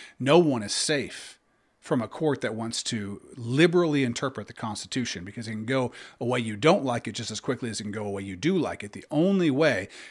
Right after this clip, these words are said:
that we can have something we can depend on is if we literally interpret that Constitution. If changes need to be made,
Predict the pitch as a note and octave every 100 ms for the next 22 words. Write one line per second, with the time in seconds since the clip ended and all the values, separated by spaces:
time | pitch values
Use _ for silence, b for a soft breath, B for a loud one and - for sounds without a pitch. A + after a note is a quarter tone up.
0 | B A#2 A2 B2 A#2+ A2 C3 A#2 C#3+ A#2+
1 | A#2+ A#2+ A2+ G2+ - G#3+ E3+ A#2 F#2 -
2 | B B B2+ A2 G#2 A2+ G2 G#2+ C#3 F3
3 | E3+ E3+ D3 C3 - C#3+ C3+ C3 B2 C3
4 | B2 - B2+ A2+ F#2+ - C3+ C3+ C3+ C3
5 | B2 B2+ B2 G#2+ F2 F2+